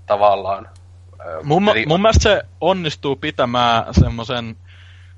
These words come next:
Speaker 2: todella adrenaliinin täytteisen intensiivisen meiningin. Vaikka siinä ei tavallaan tapahtuisi joissain kohdissa paljon, niin koko ajan semmonen hullu kuumutus, että kohta sieltä juoksee joku, että se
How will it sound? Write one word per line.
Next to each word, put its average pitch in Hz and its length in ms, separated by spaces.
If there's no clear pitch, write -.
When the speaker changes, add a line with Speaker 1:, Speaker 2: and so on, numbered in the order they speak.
Speaker 2:
todella 131 480
adrenaliinin 120 880
täytteisen 117 600
intensiivisen 110 760
meiningin. 107 600
Vaikka 156 340
siinä 151 240
ei 143 80
tavallaan 147 460
tapahtuisi 135 640
joissain 131 360
kohdissa 113 260
paljon, 120 440
niin 123 140
koko 170 280
ajan 123 220
semmonen 120 340
hullu 135 320
kuumutus, 113 540
että 98 140
kohta 127 280
sieltä 101 200
juoksee 104 540
joku, 98 260
että 98 320
se 120 580